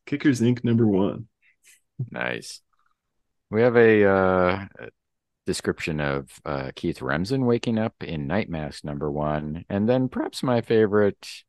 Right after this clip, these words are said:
Speaker 2: the last is, uh, mercenary Mark Hazard in an unidentified country in the South Pacific overthrowing a military dis-, dictatorship. He mistakes the white event for conventional artillery <laughs> fire.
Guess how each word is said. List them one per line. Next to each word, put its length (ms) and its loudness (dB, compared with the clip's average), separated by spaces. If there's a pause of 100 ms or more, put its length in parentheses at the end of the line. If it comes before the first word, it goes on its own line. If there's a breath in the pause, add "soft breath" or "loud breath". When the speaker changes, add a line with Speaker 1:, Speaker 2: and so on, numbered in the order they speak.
(880)
Speaker 2:
the 120 -2
last 380 4
is, 400 -2
uh, 220 -2
mercenary 560 0
Mark 300 0
Hazard 400 0
in 120 -2
an 200 -8
unidentified 720 0
country 580 -2 (220)
in 140 -4
the 60 -6
South 300 0
Pacific 480 0
overthrowing 640 -2
a 40 -6
military 480 -4
dis-, 300 -10
dictatorship. 760 0 (480 loud breath)
He 100 4
mistakes 420 4
the 120 4
white 180 10
event 360 6
for 120 4
conventional 720 2
artillery 640 4
<laughs> 60 -16
fire. 520 0